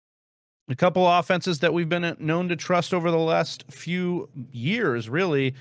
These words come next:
uh, are facing off this week. Kansas City Chiefs are hosting the Atlanta Falcons in a fifty-three and a half point over under. Kansas City ho-, favored by ten and a half at home here. Um, some of these lines for Kansas City are just baffling to me, but this continues to be the case. This is the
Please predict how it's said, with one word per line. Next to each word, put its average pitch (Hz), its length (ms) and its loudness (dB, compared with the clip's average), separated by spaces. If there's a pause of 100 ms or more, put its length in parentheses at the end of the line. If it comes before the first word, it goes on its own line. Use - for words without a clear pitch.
(220)
uh, 113 60 -6
are 120 240 2
facing 156 440 -2
off 135 200 -2
this 147 300 0
week. 147 240 -2
Kansas 156 340 -4
City 151 160 -4
Chiefs 135 320 -6
are 120 80 -4
hosting 143 440 -2
the 117 120 0
Atlanta 123 380 -4
Falcons 123 500 -2
in 120 80 -6
a 117 80 -4
fifty-three 131 640 -4
and 127 100 0
a 113 40 -2
half 123 260 -2
point 123 220 -4
over 120 280 -2
under. 120 380 -2 (460)
Kansas 147 340 -2
City 139 320 -2
ho-, 104 180 -8
favored 165 480 -4
by 104 120 -2
ten 143 340 -4
and 131 100 -4
a 95 60 -6
half 127 340 -2
at - 100 -6
home 123 300 -4
here. 98 360 -8 (420)
Um, 98 260 -4
some 165 160 -4
of 170 60 0
these 107 140 -2
lines 120 300 -2
for - 140 -8
Kansas 113 320 -4
City 123 240 2
are 98 100 2
just 120 260 -2
baffling 117 500 -2
to 107 100 -12
me, 117 160 -6
but 101 200 -6 (420)
this 120 160 -4
continues 123 460 -4
to 123 60 -10
be 117 80 -2
the 113 100 -6
case. 123 200 -4
This 160 120 -6
is 143 100 -10
the 117 120 -4